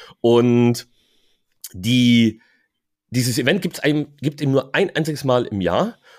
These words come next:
Und viele der Fahrer, die dort antreten, sind auch auf dieses Thema, ich sag jetzt mal, spezialisiert.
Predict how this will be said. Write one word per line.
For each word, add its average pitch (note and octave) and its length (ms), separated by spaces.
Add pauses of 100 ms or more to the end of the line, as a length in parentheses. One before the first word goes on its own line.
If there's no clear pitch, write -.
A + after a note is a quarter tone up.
(100)
Und C3 280
viele G3 460
der C#3+ 160
Fahrer, C#3+ 580
die C3+ 300
dort E3+ 280
antreten, C#3+ 720 (120)
sind E3 340
auch B2+ 240
auf A#2+ 140
dieses C3+ 280
Thema, B2+ 460 (160)
ich A#2 100
sag B2+ 160
jetzt A#2 140
mal, G#2+ 160
spezialisiert. G2+ 1040